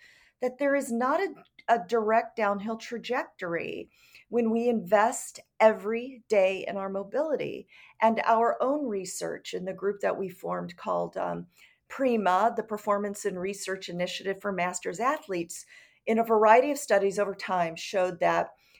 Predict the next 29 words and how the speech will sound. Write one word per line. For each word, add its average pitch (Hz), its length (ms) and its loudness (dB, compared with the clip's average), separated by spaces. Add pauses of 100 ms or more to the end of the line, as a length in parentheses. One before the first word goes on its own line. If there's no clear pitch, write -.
(1400)
we 214 140 2
are 220 100 2
not 220 220 4
destined 220 320 0
to 214 60 -4
lose 196 260 -2
our 190 140 2
lean 185 200 -6
muscle 170 300 -4
mass. - 380 -6 (300)
We 226 120 0
can 220 200 -4
re-stimulate 214 1080 -2
muscle 190 520 -2
stem 208 400 0
cells, - 440 -2
which 185 200 -4
are 180 120 4
now 175 240 2
the 185 80 -4
hot 170 320 -2
satellite - 520 -2
cells, - 320 -2
right? 165 160 2
We've 185 260 -6
renamed 160 480 -8
them, 151 120 -4
they're 147 140 -4
hot. - 240 -2